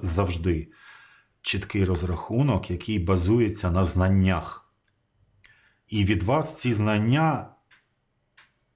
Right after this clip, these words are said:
от, їх відбивають. А своїм дітям, еліті, вони ці знання дають. Так от, використовуйте курси,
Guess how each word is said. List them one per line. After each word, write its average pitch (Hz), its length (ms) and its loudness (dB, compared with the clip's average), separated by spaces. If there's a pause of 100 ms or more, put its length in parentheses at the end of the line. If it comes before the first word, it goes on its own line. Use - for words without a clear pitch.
(300)
от, - 280 -6 (220)
їх 131 260 0
відбивають. 110 1080 -2 (1040)
А 98 420 0
своїм 123 460 2
дітям, 101 440 0
еліті, 101 640 0 (680)
вони 95 480 0
ці - 200 -4
знання 90 640 0 (100)
дають. 85 600 -2 (480)
Так - 220 -6
от, 98 120 -4
використовуйте 98 880 0
курси, - 680 -4